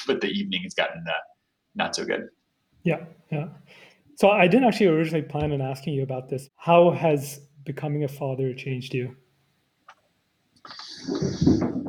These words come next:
Speaker 1: We're gonna need a lot more time, I think, to cover everything in there.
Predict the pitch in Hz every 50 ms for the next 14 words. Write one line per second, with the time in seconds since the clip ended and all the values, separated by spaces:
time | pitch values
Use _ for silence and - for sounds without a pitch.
0 | - - - - - - - - - 120 120 120 117 120 117 110 101 107 113 110
1 | - 120 113 107 101 98 101 101 101 - 104 101 - 113 - - 107 101 98 98
2 | 98 - 110 107 117 113 113 - 95 92 90 90 95 92 95 92 90 90 -